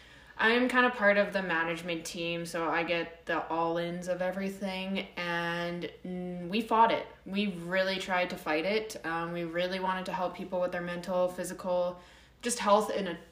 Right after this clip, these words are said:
whole, and, you know, we might not agree with what the government set out, so we really were fighting for people.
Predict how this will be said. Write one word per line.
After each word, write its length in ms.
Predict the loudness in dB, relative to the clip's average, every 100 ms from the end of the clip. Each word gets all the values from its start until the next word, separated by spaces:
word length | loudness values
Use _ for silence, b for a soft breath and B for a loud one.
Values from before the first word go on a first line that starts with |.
| -20 -16 -6
whole, 380 | 6 10 10 10
and, 420 | 6 -2 -4 -6 -8
you 100 | -8 -4
know, 160 | -2
we 160 | -2 -2
might 220 | 0 0
not 120 | 2
agree 380 | 0 -2 -2 0
with 400 | 2 2 2 -2 -4
what 200 | -4 -4
the 60 |
government 440 | 0 2 2 -2 -4
set 220 | 0 2
out, 220 | 2 2
so 160 | -2 -2
we 140 | 2 2
really 480 | 4 6 6 8
were 140 | 8 6
fighting 360 | 6 2 2 0
for 120 | 0
people. 520 | 0 -2 0 0 -2